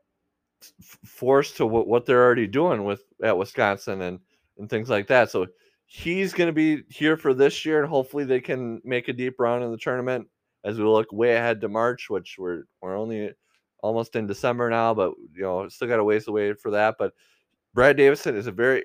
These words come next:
integral piece in, into what they're doing right now. But as you look into next year, they have a lot of guys coming back. But as for this year, hey, they just won the Maui Invitational. They got Chucky Hepburn. I mean, Johnny Davis, he's, he's amazing.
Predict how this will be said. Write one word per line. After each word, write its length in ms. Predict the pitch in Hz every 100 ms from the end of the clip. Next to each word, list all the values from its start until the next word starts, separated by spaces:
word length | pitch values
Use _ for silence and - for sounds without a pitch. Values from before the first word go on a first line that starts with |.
| -
integral 440 | 110 143 143 143 139
piece 360 | 135 131 131
in, 120 | 120 98
into 160 | 110
what 200 | 107 117
they're 120 | 143 131
doing 220 | 131 131
right 220 | 123 113
now. 220 | 113 110
But 160 | 104 98 _ _ _ _ -
as 200 | 107 131
you 80 | 135
look 200 | 135 139
into 260 | 135 127 117
next 340 | 120 - -
year, 220 | 104 95
they 200 | 90 101
have 260 | 120 113 117
a 80 | 95
lot 240 | 101 117
of 80 | 127
guys 280 | 123 123 -
coming 240 | 139 117
back. 320 | 107 104 113 _ _ _ -
But 100 | 120
as 240 | 135 156
for 100 | 139
this 300 | 131 139 -
year, 300 | 165 175 220 _ _ _ _
hey, 200 | 151 123
they 140 | 113
just 240 | 101 135 143
won 100 | 143
the 60 |
Maui 280 | 131 127 139
Invitational. 720 | 139 131 131 139 - 131 143 _ _ _ _ _ _ _ _ _ -
They 100 | 101
got 280 | 107 110 - _ _ -
Chucky 300 | 151 151 147
Hepburn. 720 | 135 127 - 127 123 107 101 80
I 80 | 98
mean, 240 | 104 92 87
Johnny 360 | 127 139 117
Davis, 600 | 101 120 120 95 104 - -
he's, 340 | 120 92 -
he's 220 | 107 117
amazing. 600 | 107 92 98 92 69 80